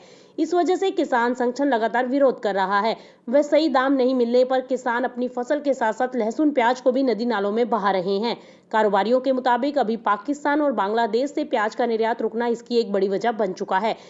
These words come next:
इसी वजह से लगातार देश में लहसुन और प्याज के दाम कम हो रहे हैं। किसानों का कहना है कि प्याज की उत्पादन लागत करीब पन्द्रह सौ रुपए क्विंटल है। ऐसे में उन्हें इस लागत से भी कम दाम पर प्याज बेचना पड़ रहा है।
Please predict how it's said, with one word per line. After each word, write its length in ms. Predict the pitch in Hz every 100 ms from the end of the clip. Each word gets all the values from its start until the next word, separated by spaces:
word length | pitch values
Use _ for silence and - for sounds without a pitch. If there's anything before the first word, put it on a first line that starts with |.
| - 262
इसी 200 | 262 330
वजह 220 | 320 330
से 140 | 359
लगातार 440 | 311 247 262 285 247
देश 300 | 247 269 294
में 100 | 285
लहसुन 340 | 233 220 269
और 100 | 247
प्याज 300 | 233 208 220
के 140 | 254 208
दाम 220 | 202 277
कम 220 | 254 208
हो 140 | 190
रहे 240 | 190 185 208
हैं। 160 | 247 - - - -
किसानों 360 | 320 330 349
का 100 | 330
कहना 300 | 330 285 294
है 140 | 294 302
कि 120 | 285
प्याज 340 | 262 254 277
की 80 | 285
उत्पादन 400 | 269 254 233 254
लागत 280 | 226 233 247
करीब 260 | 247 254 262
पन्द्रह 260 | 233 226
सौ 120 | 220 226
रुपए 160 | 247
क्विंटल 380 | 262 226 190 196
है। 160 | 220 190 - - 269
ऐसे 260 | 311 359
में 100 | 349
उन्हें 240 | 330 302 311
इस 200 | 302 277
लागत 280 | 226 240 247
से 160 | 240
भी 120 | 226
कम 240 | 269 240 247
दाम 220 | 202 208
पर 200 | - 277 - - -
प्याज 220 | 226 240
बेचना 360 | 254 254 220
पड़ 160 | 202 202
रहा 260 | 196 196 208
है। 180 | 247